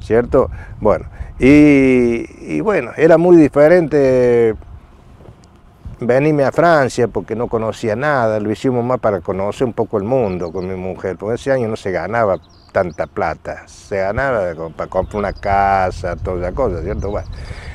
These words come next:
yo vengo, yo salgo de Boca, de, del club Boca Juniors, donde había cincuenta mil personas todos los partidos, la tribuna arriba tuyo, te alentaba, y vengo acá, na-, yo debuto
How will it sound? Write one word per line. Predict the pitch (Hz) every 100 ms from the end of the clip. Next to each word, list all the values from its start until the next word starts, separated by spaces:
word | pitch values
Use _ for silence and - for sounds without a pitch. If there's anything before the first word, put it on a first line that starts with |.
| - -
yo | 147 160
vengo, | 160 151 135 -
yo | 135 156
salgo | - 160 147
de | 139
Boca, | 135 147 - 131 123 123
de, | 123 120 117 120
del | 117
club | - 156 143
Boca | 147 131
Juniors, | 127 165 160 135
donde | 110 107 98 - - - -
había | 110 123 135 120 107
cincuenta | 98 110 104 117 127
mil | 143
personas | 131 127 123 135 135 120
todos | 131
los | 123
partidos, | 131 131 139 160 156 143 131 123 120 117
la | 107
tribuna | - 120 127 135 120
arriba | 123 131 123
tuyo, | - 165 156 143 127
te | 113
alentaba, | 110 123 127 147 147 135
y | 123 107 113
vengo | 139 147 135
acá, | 131 147
na-, | 143 160
yo | 151 185
debuto | 175 170 180 156 156